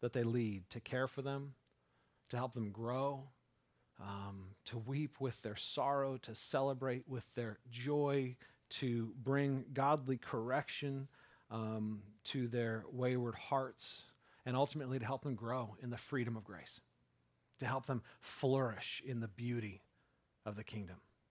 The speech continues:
because they are motivated by love. So they lay down their lives for the church. There's a lot that I see that, that you guys don't.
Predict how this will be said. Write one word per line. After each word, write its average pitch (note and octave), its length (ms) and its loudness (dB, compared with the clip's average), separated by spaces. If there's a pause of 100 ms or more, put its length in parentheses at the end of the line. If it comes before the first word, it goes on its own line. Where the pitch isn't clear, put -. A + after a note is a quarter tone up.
(120)
because A#2+ 220 0
they A#2+ 100 2
are A2+ 100 4
motivated G#2+ 680 -2 (800)
by G#2 100 -6
love. F2 320 -8 (1080)
So - 140 0
they C3 120 4
lay C#3 340 6
down C#3+ 320 2
their B2+ 200 0
lives A2 800 -4 (1080)
for - 60 -6
the F#2+ 80 -6
church. - 480 -10 (1300)
There's C3+ 140 2
a D3+ 40 10
lot D#3+ 280 12
that D3+ 120 6
I C#3 120 8
see C3+ 320 2
that, A#2+ 240 -2
that A#2+ 200 -2 (260)
you C3 100 -4
guys A#2 220 -2
don't. G2 200 -6